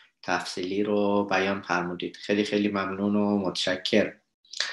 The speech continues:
اعوذ بالله من الشیطان الرجیم. بسم الله الرحمن الرحیم.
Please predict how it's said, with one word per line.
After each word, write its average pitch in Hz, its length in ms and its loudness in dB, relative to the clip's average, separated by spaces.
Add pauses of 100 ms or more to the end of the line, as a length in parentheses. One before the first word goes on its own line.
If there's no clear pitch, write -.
(460)
اعوذ 139 300 10
بالله 131 580 10
من 127 100 8
الشیطان 117 600 6
الرجیم. 117 720 6
بسم 117 280 2
الله 113 320 8
الرحمن 104 560 4
الرحیم. 127 840 4